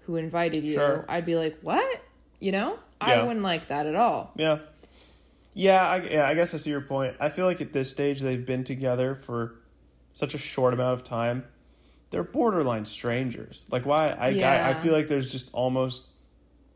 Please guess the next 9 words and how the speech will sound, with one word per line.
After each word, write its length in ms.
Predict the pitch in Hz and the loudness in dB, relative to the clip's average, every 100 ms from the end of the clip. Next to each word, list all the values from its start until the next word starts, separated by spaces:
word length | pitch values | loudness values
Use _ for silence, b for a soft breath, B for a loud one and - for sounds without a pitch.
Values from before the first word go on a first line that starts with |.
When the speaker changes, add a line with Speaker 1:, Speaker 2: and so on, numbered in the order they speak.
| _ | _
Speaker 2:
no 340 | - 131 127 123 | -4 0 4 4
expectation. 1120 | 120 - 127 117 - - 117 113 - 117 110 | 2 -2 -8 -10 -14 -8 -4 -4 -6 -8 -4
Like, 160 | 143 139 | -4 -4
should 320 | - 156 147 | -2 -2 0
you 100 | 156 | -2
be 120 | 165 | -6
communicating? 920 | 160 160 156 151 156 160 156 165 165 170 _ _ - | -8 -4 -4 -2 -4 -4 -4 -4 -6 -10 _ _ -20
Yes, 680 | 139 135 127 113 139 190 - | -16 -8 -4 0 0 -2 -4
sure. 560 | - - 113 139 190 | -10 -4 -2 0 -2